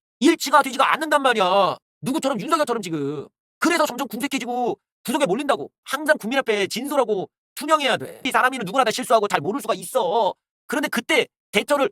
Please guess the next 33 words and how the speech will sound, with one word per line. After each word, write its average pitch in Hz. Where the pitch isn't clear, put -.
어떻게든 262
은폐하고 269
숨기고 262
함구하고 262
입 214
다물고 262
모른 226
척하고 254
이런 277
태도냐? 247
한동훈은 302
김병기랑 285
달라야 254
될 262
거 247
아니야. 180
한동훈은 294
이재명과도 262
달라야 277
될 294
거 269
아니야. 254
근데 277
왜 196
비스무리한 277
방법으로 226
가냐고. 170
이게 330
지금 -
한동훈이 302
말하는 240
개혁이야, 277
구태지? 262